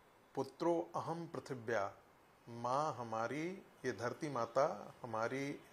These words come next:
हमारी माँ है और हम सब इसके पुत्र हैं। और कई बार तो हम कहते हैं कि जब हमारे यहाँ तो ये परंपरा थी कि जब हम, अ,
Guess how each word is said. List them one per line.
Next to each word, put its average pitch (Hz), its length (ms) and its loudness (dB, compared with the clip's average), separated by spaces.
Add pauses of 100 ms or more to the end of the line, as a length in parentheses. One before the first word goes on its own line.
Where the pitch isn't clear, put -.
(100)
हमारी 120 460 -4
माँ 117 220 0
है 190 260 2 (380)
और 120 140 2
हम 131 180 -4
सब 123 220 -4
इसके 117 240 -4
पुत्र 113 360 -8
हैं। 107 240 -10 (460)
और 123 200 4
कई 156 120 4
बार 151 220 10
तो 156 160 -2
हम 147 120 -4
कहते 139 340 0
हैं 165 200 -2
कि 165 100 -4
जब 131 180 2
हमारे 131 240 4
यहाँ 143 160 0
तो 151 120 -2
ये 143 60 2
परंपरा 135 440 4
थी 156 160 -6
कि 156 120 -8
जब 123 220 0
हम, 135 320 -2
अ, 123 220 4